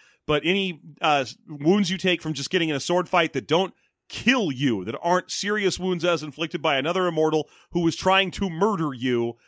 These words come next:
uh, all those wounds will just heal in minutes. Between a combat, they all come back.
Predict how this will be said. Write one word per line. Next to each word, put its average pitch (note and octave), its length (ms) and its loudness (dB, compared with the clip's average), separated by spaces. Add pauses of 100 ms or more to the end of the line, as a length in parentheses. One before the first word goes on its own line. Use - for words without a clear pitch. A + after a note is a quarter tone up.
(220)
uh, - 80 -4
all F#3 240 4
those F#3+ 240 6
wounds F3 320 2
will D#3+ 100 0
just D3 200 -2
heal E3 500 -2
in D#3 180 -2
minutes. C3 300 -2
Between F3+ 300 -4
a E3 40 -4
combat, C3 400 -2
they A2+ 80 -4
all A2+ 100 -2
come A#2 160 -6
back. F#2+ 240 -12